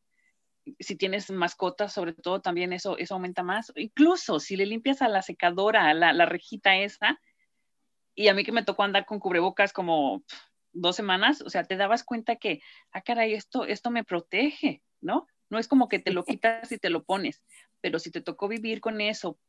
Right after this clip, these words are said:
Speaker 1: porque te contagiaste, ¿te dabas cuenta que eso te protegió?
Speaker 2: Sí, <laughs> es verdad.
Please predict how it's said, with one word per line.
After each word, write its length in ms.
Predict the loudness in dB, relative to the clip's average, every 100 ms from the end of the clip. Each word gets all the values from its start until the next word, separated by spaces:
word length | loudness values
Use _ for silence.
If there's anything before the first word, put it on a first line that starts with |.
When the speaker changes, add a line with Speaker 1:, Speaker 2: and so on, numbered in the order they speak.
| _ _
Speaker 1:
porque 540 | -10 -6 -2 0 0
te 100 | -2
contagiaste, 720 | -8 -6 -6 -4 -6 -2 -4 -4 _ _ _ _ _ _
¿te 100 | 2
dabas 280 | 2 0
cuenta 300 | -4 -4 -4
que 80 | -6
eso 140 | -4 -4
te 120 | -6
protegió? 640 | -8 -10 -10 -12 -8 0 0 0 -4 -18 _
Speaker 2:
Sí, 200 | 2 2 2 -10 _
<laughs> 540 | 2 4 6 2 -6 _ -20 -20 -20 0
es 140 | 2 4
verdad. 360 | 4 6 6